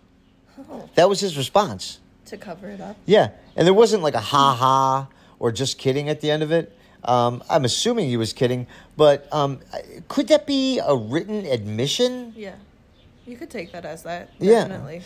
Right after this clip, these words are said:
Speaker 2: 'Cause think about that. Like, like, is he projecting much? Like, what's up with that? Like, why would you respond with that? You think that's his way of being clever? Or with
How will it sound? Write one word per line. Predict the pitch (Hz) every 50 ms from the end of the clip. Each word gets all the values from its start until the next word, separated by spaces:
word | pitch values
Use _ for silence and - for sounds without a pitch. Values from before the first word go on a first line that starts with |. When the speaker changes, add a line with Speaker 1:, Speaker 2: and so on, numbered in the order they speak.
| - -
Speaker 2:
'Cause | - - 214 -
think | - 285 269
about | 226 185 131 123
that. | 127 113 107 - 160
Like, | 151 131 - - - - - - _ _ -
like, | 165 160 156 151 -
is | 156 139 123 -
he | - - 208 214 220 220 220 208 165 - - -
projecting | - 143 127 107 90 95 107 98 - - - 196 214 214 214 214
much? | 214 226 240 233 240 - - - - - _ _ _ _ _ _ _ _ _ _ _ _ _ _ _ - - - _ _ _ _ _ _ _ _ _ _ _ -
Like, | - 147 139 185
what's | 233 254 254 -
up | 247 247
with | 240 - - -
that? | - 143 151 117 -
Like, | 151 135 113
why | 127 151 196 233
would | 247 240 190
you | 208 220
respond | 185 170 - - - - 147 160 160 156 160 156 131 117
with | 117 113 101 98
that? | 110 131 135 117 107 113 - - - -
You | - 139 151
think | 175 170
that's | 165 151 - -
his | 151 156 139
way | 156 160 151
of | 131
being | 131 143 135 127
clever? | 120 - - 147 165 170 175 185 185 180 - - - - _ _ -
Or | 214 185 196 202 196 190 190 180 190 - - _ _ -
with | 143 147 165 160 - _